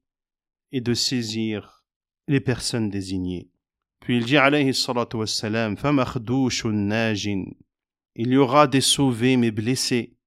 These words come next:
ومكدوس في النار. Et d'autres jetés en enfer, والعياذ بالله. Et dans le hadith d'Abu Sa'id, radiyallahu anhu, rapporté par Al-Bukhari et Muslim,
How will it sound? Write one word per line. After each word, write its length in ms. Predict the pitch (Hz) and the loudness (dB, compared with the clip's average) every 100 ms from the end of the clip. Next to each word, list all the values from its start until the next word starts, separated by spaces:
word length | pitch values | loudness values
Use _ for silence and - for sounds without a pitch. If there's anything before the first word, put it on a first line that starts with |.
| _ _ _ _ - | _ _ _ _ -4
ومكدوس 1000 | 110 120 - 107 123 135 131 117 - | 0 0 -2 -2 0 2 2 0 -2
في 300 | 113 107 - | -4 -4 -2
النار. 520 | 104 101 123 139 107 - _ _ _ _ _ _ _ _ _ 131 | -2 0 2 2 0 -8 _ _ _ _ _ _ _ _ _ -2
Et 100 | 113 | 0
d'autres 540 | 110 127 120 - 113 | 2 2 2 -2 -2
jetés 600 | 104 98 117 - 113 107 | -2 0 -2 -2 -4 -4
en 160 | 104 101 | -4 -4
enfer, 420 | 98 - 113 104 | -4 -6 -6 -4
والعياذ 500 | 95 90 95 92 87 | -4 -6 -6 -6 -6
بالله. 400 | 85 85 82 82 - - _ _ _ _ 131 | -8 -10 -12 -14 -18 -20 _ _ _ _ 0
Et 40 | |
dans 120 | 131 | 4
le 80 | 143 | 4
hadith 280 | - 156 165 | 4 4 4
d'Abu 220 | 139 135 | 4 2
Sa'id, 440 | - 127 127 147 | 2 2 4 2
radiyallahu 640 | 127 135 123 120 120 117 113 | 2 0 2 2 2 2 2
anhu, 300 | 120 131 104 | 2 2 2
rapporté 420 | 107 120 - 139 | -2 -4 -2 0
par 160 | 131 | 2
Al-Bukhari 540 | 127 123 131 156 147 139 | 0 0 -2 0 2 4
et 40 | |
Muslim, 640 | 131 151 - 160 160 123 | 2 2 0 0 0 0